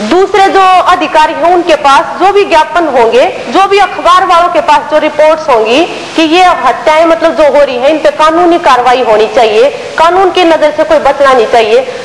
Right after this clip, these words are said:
तो वो आप निकलवा के देख सकते हैं, वो on record है चीजें उसमें, वो उन्हीं की तरफ से। और एडिटोरियल भी लिखे, अ, दी ट्रिब्यून ने एडिटोरियल लिखा, उसके अंदर मेंशन किया बाकायदा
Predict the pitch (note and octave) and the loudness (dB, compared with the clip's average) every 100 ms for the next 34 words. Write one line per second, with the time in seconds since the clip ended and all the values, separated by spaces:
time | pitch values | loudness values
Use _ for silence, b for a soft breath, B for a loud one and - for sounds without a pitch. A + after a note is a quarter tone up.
0 | - - E4 F#4 F#4+ F4 - E4 E4+ D#4+ | -6 -4 0 2 2 0 0 -2 0 0
1 | C#4+ C#4+ - B3 B3 B3 G3 - A3 A#3 | 0 -2 -2 0 -2 -2 -6 -2 -2 0
2 | C#4+ - G3+ C4 - A3+ F#3+ - E3+ - | 0 0 0 -2 -2 0 0 -2 -10 -10
3 | F3+ F#3 E3+ - - - - - G3+ - | -8 -8 -10 -12 -12 -10 -10 -6 -4 -2
4 | G3 F3+ - - - - C#4 F4 F#4+ D#4+ | -4 -4 -6 -6 -6 -2 0 0 0 0
5 | D#4+ F#4 F4 D#4 - D#4+ D#4 E4 F#4+ F4+ | 0 -2 0 -2 0 0 2 0 0 0
6 | F4+ E4+ D4+ B3+ B3+ - A3+ G#3 - A3 | 0 0 -2 0 -2 0 0 0 2 2
7 | G#3 - A3+ E4+ D#4+ D#4+ D4 D#4 D#4 D4 | 2 0 -2 -2 -2 0 2 2 2 0
8 | - D#4+ E4 D#4 D4 A#3+ A3+ C4 D#4 - | 0 0 0 0 0 -2 -2 0 -2 0
9 | D4+ D4+ D4 D#4 D#4 D#4+ C#4+ A#3+ F#3+ F#3 | 0 0 0 0 0 -2 -2 0 0 0
10 | - F3+ E3 | -2 -2 -2